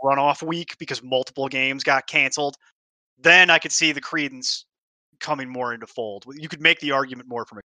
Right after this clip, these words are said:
competition standpoint, where, like, "No, we need week eighteen 'cause I have, like, I'm just gonna, like, six, eight games, of course, a-, a-, across the season that need to be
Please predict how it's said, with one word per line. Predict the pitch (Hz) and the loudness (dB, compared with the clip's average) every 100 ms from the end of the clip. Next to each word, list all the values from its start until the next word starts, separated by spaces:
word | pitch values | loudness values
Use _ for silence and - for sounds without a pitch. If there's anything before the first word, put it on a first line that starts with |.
| _ | _
competition | - 147 139 | -8 -8 -6
standpoint, | - 131 123 135 127 123 _ _ _ | -6 -6 -6 -6 -6 -8 _ _ _
where, | 147 139 | -2 -2
like, | 131 | 0
"No, | 147 139 | 2 4
we | 151 | 4
need | 160 147 | 4 4
week | 151 147 | 2 2
eighteen | 135 - 139 | -2 -2 -6
'cause | 127 | -4
I | 135 | -2
have, | 127 123 | -2 -2
like, | 120 _ | -6 _
I'm | 123 | -14
just | 113 - | -14 -16
gonna, | 101 _ _ _ _ - | -18 _ _ _ _ -10
like, | 117 | 0
six, | - 175 - | 2 4 4
eight | 143 131 | 0 0
games, | 135 135 143 - - _ _ | -2 -2 -2 -6 -6 _ _
of | 147 | -8
course, | 156 139 - | -4 -4 -6
a-, | 156 | -10
a-, | 151 | -10
across | 147 - 151 123 | -10 -6 -6 -4
the | |
season | - 143 135 143 | -6 -4 -6 -8
that | 127 | -8
need | 139 | -10
to | 131 | -8
be | 135 | -8